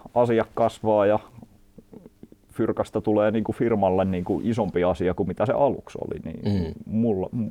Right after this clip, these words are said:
Speaker 1: mun intressit oli ihan jossain muualla kuin sen tekemisessä.
Speaker 2: Kävikö siinä niin, silleen, että kun alkaa budjetit kasvamaan, niin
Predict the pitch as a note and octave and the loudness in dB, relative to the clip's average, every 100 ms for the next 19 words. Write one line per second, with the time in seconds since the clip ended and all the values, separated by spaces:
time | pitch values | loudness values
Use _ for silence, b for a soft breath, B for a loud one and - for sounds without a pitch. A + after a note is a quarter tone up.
0 | - A2 A#2 E2+ G2+ - F#2 - - G#2 | -4 -2 -2 0 -2 -2 -6 -6 -4 -2
1 | F#2+ - - G#2 - - - A2 A2 F#2 | -2 -2 -2 -2 -4 -8 -4 -2 0 0
2 | E2+ - - A2+ G#2 - - - - - | 0 -4 -2 -2 -2 -6 -4 -4 -4 -12
3 | - _ - A#2 A#2 A2 A2 G2+ G#2 G2 | -14 _ -4 -2 0 0 0 0 0 -2
4 | - - G2 E2+ D#2+ - - _ b b | -14 -4 -2 0 0 -2 -4 _ b b
5 | b b b _ - E2+ E2+ E2 - - | b b b _ -2 -2 0 -2 -2 -18
6 | _ _ _ - G#2 E2+ - D#2 - - | _ _ _ -8 -4 -2 -2 -6 -12 -20
7 | _ _ _ _ _ _ _ - F2 - | _ _ _ _ _ _ _ -4 -4 -4
8 | D#2 D2+ D2+ D2 | -4 -2 -2 -6